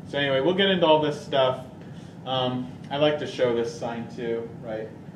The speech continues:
A lot of what's happening with mantle convection and plate tectonics, it's recycling of the crust, it's recycling of the lithosphere. So, you know, it comes up, it goes down, and the cycle starts all over again.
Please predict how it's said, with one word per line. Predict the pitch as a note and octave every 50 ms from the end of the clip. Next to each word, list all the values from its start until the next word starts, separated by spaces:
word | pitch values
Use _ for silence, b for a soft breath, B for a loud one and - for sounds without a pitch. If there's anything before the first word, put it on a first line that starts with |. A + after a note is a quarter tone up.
| - - - -
A | A#2
lot | B2 B2+ E3 F3+
of | F3+
what's | F3+ E3+ E3+
happening | - D3+ C3 C3+ C#3 D3 D#3 D3+ D3+ D#3 D#3
with | C3 A2+ A2+
mantle | A2+ A2 A2+ A2+ - B2+ -
convection | - C3+ A#2+ A#2 A#2+ A#2+ A#2 A#2+ - - C3+ C3 B2+ B2+
and | A2+ G#2 -
plate | - A#2 A#2 A2 -
tectonics, | A#2+ A2 - - A#2+ A2+ A#2 B2 B2 B2 - - -
it's | G#2+ G#2+ -
recycling | - A2+ A2 - - A#2+ A#2 A#2 - B2 A#2 G#2+ G2+
of | G2+ F2+
the | -
crust, | - - - G2+ - - - - - -
it's | - -
recycling | - - - A2 G#2+ G#2 G2+ - G#2 G2 F#2+
of | F#2
the | F#2 F2+ F2+
lithosphere. | F2 E2+ D#2+ D#2+ - - - - - - - -
So, | G2+ F#2+ F#2+ - - - B B B B B B B B -
you | A2
know, | A2 G#2+
it | G#2 G#2 -
comes | C3+ B2+ B2 A#2+ - C3+
up, | C3+ C#3+ D3 C#3+ - - - - - -
it | - - -
goes | G#2+ G#2+ G#2 -
down, | - A#2+ A#2 A#2 A#2 A#2 A#2 A#2 A#2 B2 A#2+ -
and | G2+ G2 F#2+ F#2+
the | G2 - -
cycle | - G#2 G#2 G#2 G2+ G2+ G2 - -
starts | G#2 F#2+ F#2+ - F#2+ - - - - -
all | G#2 G2+ G2+
over | G2 G2 - - -
again. | - - - -